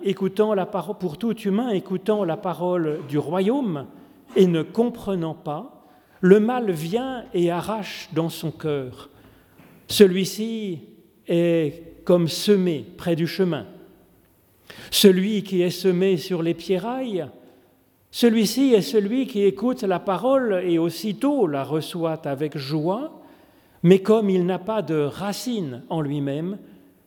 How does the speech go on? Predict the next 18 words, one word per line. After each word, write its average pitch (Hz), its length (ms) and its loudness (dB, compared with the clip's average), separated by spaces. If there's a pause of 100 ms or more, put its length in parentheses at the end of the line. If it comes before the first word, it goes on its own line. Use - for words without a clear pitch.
(180)
il 190 240 6
est 170 500 2
de 170 80 2
l'instant. 160 680 -2 (800)
Venant 220 460 6
la 196 140 4
détresse 202 560 0
ou 190 80 0
la 170 140 0
persécution 196 840 -2
à 175 80 0
cause 190 320 2
de 165 80 0
la 165 120 0
parole, 175 400 -2
il 165 200 0
tombe 151 440 -6
aussitôt. 147 540 -6